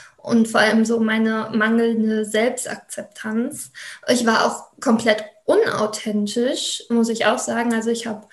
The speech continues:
ähm, eigentlich bei jedem gegenüber, also egal ob jetzt mein Freund oder eine Freundin oder ein Arbeitskollege, ich habe immer geguckt, ja, wie kann ich mich anpassen,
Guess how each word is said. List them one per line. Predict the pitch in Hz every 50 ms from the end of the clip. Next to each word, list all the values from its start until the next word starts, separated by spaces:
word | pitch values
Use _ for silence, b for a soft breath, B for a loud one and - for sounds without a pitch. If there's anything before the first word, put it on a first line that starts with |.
| B B B B B B B B - -
ähm, | 240 233 226 226 226 226 220 220 220 220 220 - - -
eigentlich | 233 233 240 247 247 247 -
bei | 233 233
jedem | 226 226 254 285 311 349 339
gegenüber, | 294 294 285 262 254 - - 240 220 233
also | 214 214 214 214 214 233
egal | 226 226 226 226 233 233
ob | 226 240
jetzt | 226 226 - -
mein | 220 208 208
Freund | 208 - - - 262 269 277 285 285 285 254
oder | 226 226 226 214 214
eine | 214 208 214 220
Freundin | - - - 247 254 269 277 269 262 254 254 240
oder | 220 220 226
ein | 220 214 208
Arbeitskollege, | 202 226 233 240 240 - - - 269 240 240 247 233 240
ich | 233 233
habe | 214 - -
immer | - 277 285 285 269
geguckt, | - 247 240 - - 294 285 285 277 - - -
ja, | 247 233 226
wie | 240 262 254
kann | - - 254 233 240
ich | 240 - 233
mich | 233 226 - -
anpassen, | - 262 294 285 - - 294 294 - - 302